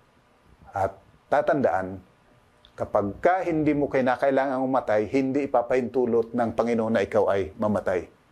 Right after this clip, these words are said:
Ika'y ililigtas, subalit hindi lang ikaw, kundi ang marami pa. So, ito ay dapat nating, ah, pakatatandaan na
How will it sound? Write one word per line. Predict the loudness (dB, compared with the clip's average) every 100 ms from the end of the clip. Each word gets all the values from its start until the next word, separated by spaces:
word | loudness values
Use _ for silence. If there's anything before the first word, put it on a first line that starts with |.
| _
Ika'y | -4 2 2 2 2
ililigtas, | 2 2 0 0 -2 -10 -20 -20 -16
subalit | -2 2 2 0 -2 -4
hindi | -2 0
lang | 0 0
ikaw, | -2 0 0
kundi | 2 0 2 0
ang | 2 0 0 -6 -12 -18 _ _ -4
marami | -2 0 0 -2 -4
pa. | -4 -4 -8 -20 -16
So, | -2 2 2
ito | 2 2
ay | 2 2
dapat | 0 0 -2 -2
nating, | 0 2 2 2
ah, | 2 2 0
pakatatandaan | -4 -2 -2 -2 -2 0 2 2 2
na | 0